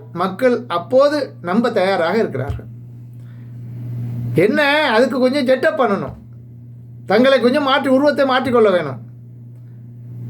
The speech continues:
என்ன, அதுல தெரியாத சில பாஷைகள் எல்லாம் அவிழ்த்து விட வேண்டும். இப்படி இருந்தால் அதுவே போதுமானதாக நமது மக்கள் நம்ப தயாராக இருக்கிறார்கள்.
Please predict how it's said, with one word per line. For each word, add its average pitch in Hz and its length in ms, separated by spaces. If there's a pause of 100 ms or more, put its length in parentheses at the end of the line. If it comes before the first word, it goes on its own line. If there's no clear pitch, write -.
(220)
என்ன, 190 220
அதுல 233 400
தெரியாத 285 440
சில 247 180
பாஷைகள் 254 520
எல்லாம் 240 300 (1160)
அவிழ்த்து 247 320
விட 233 140
வேண்டும். 175 360 (1300)
இப்படி 247 220
இருந்தால் 302 340
அதுவே 277 200
போதுமானதாக 214 640 (300)
நமது 190 280
மக்கள் 180 340 (800)
நம்ப 233 240
தயாராக 185 460
இருக்கிறார்கள். 135 500